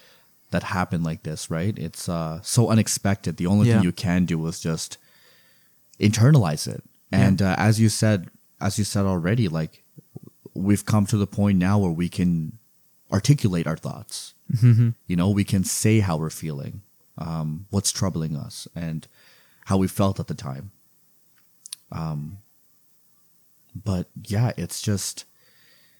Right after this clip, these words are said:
Speaker 1: it's, it's just, it's really one of those things where it's so difficult to react at the same time, right? Because you don't,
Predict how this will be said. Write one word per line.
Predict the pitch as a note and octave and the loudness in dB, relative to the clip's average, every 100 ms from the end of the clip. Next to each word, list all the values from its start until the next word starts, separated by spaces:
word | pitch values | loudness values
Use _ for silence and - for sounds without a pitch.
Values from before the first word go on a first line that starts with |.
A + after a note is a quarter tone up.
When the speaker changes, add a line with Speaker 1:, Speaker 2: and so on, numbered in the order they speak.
| _ _ _ _ _ _ _ - | _ _ _ _ _ _ _ 0
Speaker 1:
it's, | A2+ - | 0 0
it's | A2 - | 0 2
just, | B2+ A2 - | 2 2 0
it's | G#2+ | -2
really | G#2+ B2+ C3 | 4 6 6
one | G#2 | 6
of | A2+ | 6
those | G#2 G2+ - | 4 0 0
things | G2+ G#2+ - | 2 2 2
where | F2 D#2+ D#2 - | -2 -2 -2 -4
it's | E2+ - - - _ | -6 -6 -10 -10 _
so | - - A#2+ | 0 4 6
difficult | A2 A2 G#2+ G2 G2 | 6 2 2 -2 -4
to | - F#2 | -2 -2
react | E2 F2 E2 - | 0 0 -2 -4
at | E2 | -10
the | D#2+ | -8
same | - D2+ | -6 -6
time, | D#2+ F2 - - | -6 -10 -12 -12
right? | D#2 F2+ | -6 -6
Because | F#2+ F#2 E2+ | -4 -6 -4
you | F2 | -4
don't, | - G2+ G#2 | 0 2 2